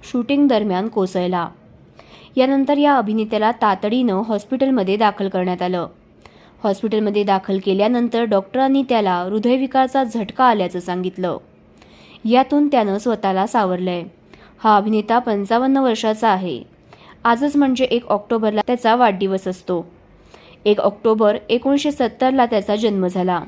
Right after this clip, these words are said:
या अभिनेत्याला आपण काकस्पर्श, स्वामिनी, पांघरुण, बाजीराव मस्तानी, हृदयांतर, कुंकू टिकली आणि टॅटू, गोळाबेरीज अशा चित्रपट आणि मालिकांमध्ये पाहिलं आहे,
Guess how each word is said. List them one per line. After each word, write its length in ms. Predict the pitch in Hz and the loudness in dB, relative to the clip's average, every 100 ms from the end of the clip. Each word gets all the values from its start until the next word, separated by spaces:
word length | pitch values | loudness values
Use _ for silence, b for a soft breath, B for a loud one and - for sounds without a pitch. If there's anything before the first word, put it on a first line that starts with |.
| 254 | 4
या 180 | 269 | 6
अभिनेत्याला 500 | 262 262 277 269 277 | 6 4 2 2 4
आपण 500 | 277 - 202 196 185 233 - | 4 2 0 0 -2 -4 0
काकस्पर्श, 760 | 240 220 226 - - 190 - | 0 2 -4 -4 -6 -6 -4
स्वामिनी, 880 | 185 180 - 233 208 214 208 190 190 - | -4 -4 -6 0 2 2 0 -2 -4 -2
पांघरुण, 520 | 208 196 196 185 180 180 - | 0 2 2 0 0 -4 0
बाजीराव 440 | 214 208 233 247 | 2 4 4 4
मस्तानी, 640 | 247 196 - 214 208 185 185 - _ _ | 4 0 0 2 2 2 -4 -8 _ _
हृदयांतर, 720 | 208 202 220 233 254 202 175 | 0 2 4 4 2 2 2
कुंकू 400 | 185 269 254 254 | 0 -2 0 0
टिकली 280 | 302 285 233 | -2 0 2
आणि 180 | 220 240 | 2 2
टॅटू, 360 | 214 180 175 175 190 190 | 0 -2 -2 -4 -4 0
गोळाबेरीज 680 | 208 220 240 190 175 180 - B B B | 4 4 4 2 0 -4 -12 B B B
अशा 300 | 233 - 226 | -4 0 0
चित्रपट 480 | 247 254 220 247 285 - | 0 -4 -2 2 0 2
आणि 320 | 214 196 185 | 0 2 0
मालिकांमध्ये 760 | 220 196 190 247 269 262 208 240 | 2 2 2 2 2 2 0 0
पाहिलं 340 | 226 208 185 | 2 2 2
आहे, 280 | 180 208 | 2 0